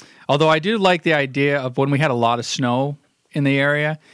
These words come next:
uh, the idea of, like, you know, when Easter rolls around, instead of the Easter egg hunt where you paint the eggs and you hide them, just throw a bunch of white eggs onto the snowbank and say, "Good luck." <laughs>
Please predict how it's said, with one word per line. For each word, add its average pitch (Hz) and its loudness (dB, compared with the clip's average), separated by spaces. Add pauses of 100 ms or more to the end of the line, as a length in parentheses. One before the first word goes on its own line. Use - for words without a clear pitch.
(300)
uh, 120 -2
the 127 0
idea 131 0
of, 127 -4
like, 127 -4
you 202 -2
know, 123 0
when 127 0
Easter 208 0
rolls 127 0
around, 123 0
instead 127 -4
of 170 -6
the 156 -6
Easter 175 -4
egg 170 -2
hunt 165 -4
where 120 -6
you 113 -6
paint 135 -6
the 127 -4
eggs 127 -6
and 120 -8
you 110 -10
hide 120 -8
them, 123 -6
just 143 -8 (180)
throw 208 2
a 190 0
bunch 185 -2
of 147 0
white 139 0
eggs 139 -2
onto 131 -4
the 127 -2
snowbank 165 2
and 156 -6
say, 160 2
"Good 214 2
luck." 175 2
<laughs> - -12